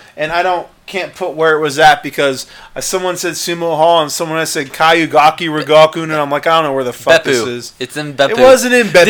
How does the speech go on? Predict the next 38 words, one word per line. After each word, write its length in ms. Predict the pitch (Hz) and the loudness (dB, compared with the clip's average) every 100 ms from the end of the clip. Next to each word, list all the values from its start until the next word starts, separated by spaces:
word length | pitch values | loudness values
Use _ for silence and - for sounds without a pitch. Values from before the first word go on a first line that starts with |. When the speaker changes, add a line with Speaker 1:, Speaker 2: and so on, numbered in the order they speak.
| 233 185 180 175 | 6 4 0 -4
Speaker 2:
Dude, 100 | 185 | 0
every 240 | 180 208 254 | 0 0 0
time 280 | 233 240 | 0 -2
they 120 | 240 214 | 0 0
reference 480 | 180 175 208 202 143 | 0 0 -2 -8 -2
Beppu, 400 | 147 160 190 190 | 0 0 2 2
I, 200 | 165 160 | 4 2
I, 360 | 139 135 143 131 | 2 0 0 0
I, 260 | 143 143 135 | 0 0 0
I 60 | 143 | 0
just, 260 | 147 156 - - 143 | -2 -6 -8 -10 -6
like, 220 | 139 - - - | -6 -8 -20 -10
like, 280 | 147 - _ _ _ | -10 -10 _ _ _
imagine 480 | 151 160 175 202 208 | -6 0 2 0 -2
this. 200 | 175 127 | -4 -6
Imagine 380 | 139 147 180 196 | -2 -2 -2 -2
a 100 | 196 | -2
room 300 | 165 156 147 | -2 -2 -4
that's 200 | 127 113 | -6 -10
dead 280 | - 131 135 | -4 -4 -4
quiet. 520 | - 131 127 131 135 - | -2 0 2 2 0 -2
Well, 160 | 143 | 0
not 160 | 160 143 | 0 0
dead 180 | 135 131 | -2 0
quiet. 360 | 123 117 120 - | 2 2 0 -6
It's, 200 | 127 151 | -14 -12
it, 180 | 147 113 | -12 -12
it's 160 | - | -10
fairly 300 | 170 190 190 | 0 2 2
quiet 400 | - 156 156 156 | 0 0 0 0
between 340 | 147 - 147 139 | -6 -12 -12 -10
me 120 | 139 | -8
and 80 | 135 | -4
Ashley 380 | 131 131 - 139 | -2 -2 -4 -8
sitting, 440 | 143 147 143 147 - | -8 -8 -8 -10 -14
sitting 260 | 165 160 | -12 -10
in 160 | 156 147 | -10 -2
bed. 260 | 143 143 | 0 0